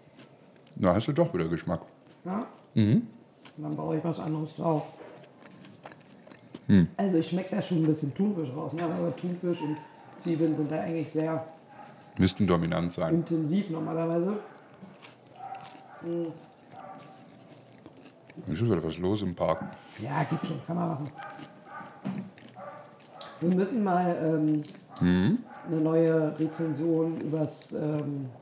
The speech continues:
Speaker 2: Dacia machen.
Speaker 1: Übers Dacia?
Speaker 2: Ja. Wobei ich denen eigentlich nicht noch mal Geld in den Rachen werfen will.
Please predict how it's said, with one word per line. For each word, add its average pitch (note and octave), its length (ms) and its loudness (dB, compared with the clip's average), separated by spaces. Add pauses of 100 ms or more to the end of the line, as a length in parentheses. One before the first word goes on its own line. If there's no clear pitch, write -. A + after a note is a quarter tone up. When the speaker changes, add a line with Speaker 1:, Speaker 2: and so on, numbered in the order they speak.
(320)
Speaker 2:
Dacia F#3 340 -2
machen. E3 320 -6 (720)
Speaker 1:
Übers F#2 260 6
Dacia? A2+ 380 6
Speaker 2:
Ja. - 340 -4 (1900)
Wobei D#3 280 2
ich F3+ 120 2
denen F#3 200 2
eigentlich E3+ 340 2
nicht E3 180 0
noch D3 100 -4
mal D3+ 160 -4
Geld D3 240 0
in - 100 -8
den D3+ 100 -6
Rachen D3+ 260 -6
werfen D3+ 260 -8
will. C3+ 120 -8